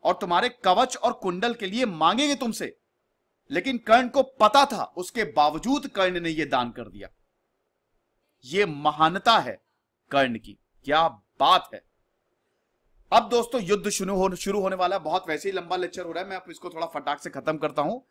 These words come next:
फिर देखिए कर्ण की स्टोरीज मैं समय समय पे उस पे सेपरेट लेक्चर्स बनाता रहूंगा, ठीक है। तो जब युद्ध शुरू हुआ, युद्ध शुरू होने वाला था, तो कुंती को लगा कि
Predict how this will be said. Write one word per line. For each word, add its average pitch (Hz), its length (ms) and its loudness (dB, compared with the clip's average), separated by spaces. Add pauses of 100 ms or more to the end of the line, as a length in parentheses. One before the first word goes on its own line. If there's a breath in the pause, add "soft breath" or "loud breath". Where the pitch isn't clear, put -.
(360)
फिर 226 100 -2
देखिए 269 200 -4
कर्ण 240 280 2
की 254 140 -10
स्टोरीज 214 360 -4
मैं 240 80 -4
समय 220 280 2
समय 190 260 0
पे 202 100 -4
उस 214 120 -4
पे 220 80 -6
सेपरेट 202 420 -6
लेक्चर्स 185 260 -8
बनाता 147 400 -4
रहूंगा, 107 320 -12 (160)
ठीक 220 140 -6
है। - 180 -4 (600)
तो 220 80 -4
जब 233 220 0
युद्ध 226 360 -6
शुरू 208 260 -2
हुआ, 139 280 0 (760)
युद्ध 226 280 -4
शुरू 233 240 2
होने 240 160 8
वाला 165 220 4
था, 190 120 -4
तो 233 140 -6
कुंती 226 440 -6
को 277 120 0
लगा 156 280 2
कि - 200 -12